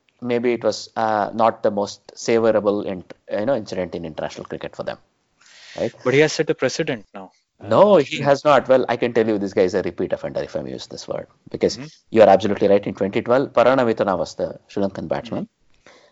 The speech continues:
Speaker 1: and he ran him out. And then his skipper,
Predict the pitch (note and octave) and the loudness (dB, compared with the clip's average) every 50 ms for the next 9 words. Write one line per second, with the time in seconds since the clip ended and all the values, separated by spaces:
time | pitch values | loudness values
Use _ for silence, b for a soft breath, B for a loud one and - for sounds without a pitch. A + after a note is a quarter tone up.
0 | b - A#2 B2+ C3 B2 C#3+ C#3 C3 A#2+ A#2 A2 G#2 G2 F#2 A2+ - - - - | b 0 2 2 2 4 4 6 8 8 8 8 6 6 6 4 4 2 -2 -12
1 | _ _ _ _ _ _ _ _ _ _ _ _ _ _ - A#2 A#2+ A#2+ D3 E3+ | _ _ _ _ _ _ _ _ _ _ _ _ _ _ -6 -4 2 4 4 4
2 | E3+ D3 B B B B B - D3 C#3+ - - E3+ E3 - G3 F3 C3+ G#2 - | 4 2 B B B B B -6 -6 -6 -2 -2 -2 4 6 6 6 6 4 0
3 | - | -6